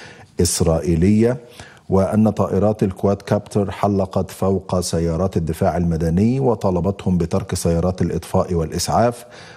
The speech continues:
والتوجه لنقطة الجيش في محيط المستشفى ال-، آه، الإندونيسي. آه، مدير الصحة في قطاع غزة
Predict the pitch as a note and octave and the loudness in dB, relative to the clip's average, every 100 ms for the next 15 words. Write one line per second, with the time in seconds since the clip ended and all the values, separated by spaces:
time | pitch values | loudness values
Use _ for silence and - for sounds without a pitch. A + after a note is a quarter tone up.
0 | - F#2 - F#2+ G#2 G2+ G2+ G2 F2 F#2 | -4 -4 0 2 2 2 0 2 0 -2
1 | - G#2 F2 D#2+ D#2 F2+ F#2 F2+ - F2+ | -2 -2 0 -2 0 0 0 -2 -4 -2
2 | E2+ F2 - F#2 F#2 D#2+ D#2+ - F2+ - | 0 -2 -2 -2 -2 -4 -4 -4 -4 -2
3 | F#2 F2 G2 - - - - - F#2 F2+ | -2 0 -2 -8 -18 -20 -18 0 2 4
4 | F2 F2 - - E2 D#2+ D#2+ D#2+ F2 F2+ | 2 0 -2 -2 0 0 -2 -2 0 0
5 | - F2+ E2+ E2+ D#2+ D#2 - D2 C2 - | 0 0 2 0 0 -2 -4 -4 -4 -10
6 | - - - - - - F#2 F2+ F2 E2+ | -18 -20 -20 -20 -20 -4 0 2 2 2
7 | F2 - - - _ _ - _ _ - | 0 -4 -8 -20 _ _ -20 _ _ 0
8 | G2 F#2+ C3 C3 - C3+ - A2+ - G2 | 4 4 4 2 0 -4 -2 -2 -2 -2
9 | - - G2+ F#2 F#2+ E2 F2+ F2+ F2 | -2 0 0 0 -2 -2 -2 -2 -4